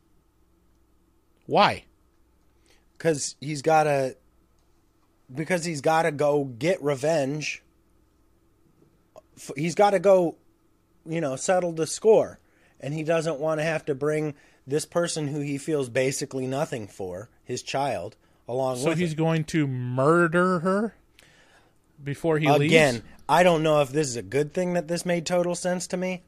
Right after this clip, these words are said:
Speaker 2: I'm just saying, it made total <laughs> sense to me. I was like, yeah, he doesn't want, he doesn't want, you know, he feels a responsibility to the Rugrat, but, uh, he's got bigger fish to fry, and he's done with it. And he, and he, so the responsibility is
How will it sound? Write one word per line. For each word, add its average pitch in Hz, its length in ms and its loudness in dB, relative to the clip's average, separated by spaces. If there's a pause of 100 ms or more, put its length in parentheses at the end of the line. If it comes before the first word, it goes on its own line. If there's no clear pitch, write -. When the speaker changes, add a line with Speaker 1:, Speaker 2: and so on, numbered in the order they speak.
Speaker 2:
I'm 160 220 2
just 139 220 -2
saying, 117 260 -4 (180)
it 147 140 -2
made 131 240 -4
total 139 320 -2
<laughs> - 0 -
sense - 460 -2
to 135 120 -10
me. 117 160 -10
I 131 80 -6
was 139 140 -4
like, 127 180 -6 (340)
yeah, 196 220 8
he 151 60 0
doesn't 180 280 4
want, 175 240 4 (100)
he 175 100 -4
doesn't 180 280 2
want, 175 280 2
you 196 100 0
know, 156 100 4
he 180 160 0
feels 196 300 2
a 170 60 0
responsibility 156 1080 2
to 120 100 -8
the 107 120 -12
Rugrat, 107 580 -6 (580)
but, 123 440 -2
uh, 123 120 0
he's 165 220 -2
got 165 180 2
bigger 160 220 -4
fish 202 300 -2
to 143 80 -8
fry, 131 520 -4
and 139 140 -8
he's 151 120 -6
done 185 240 2
with 117 180 -6
it. 78 180 -18
And 120 180 -8
he, 139 120 -8
and 156 180 -2
he, 160 240 -8 (360)
so 147 280 0
the 143 120 -2
responsibility 156 920 0
is 117 280 -8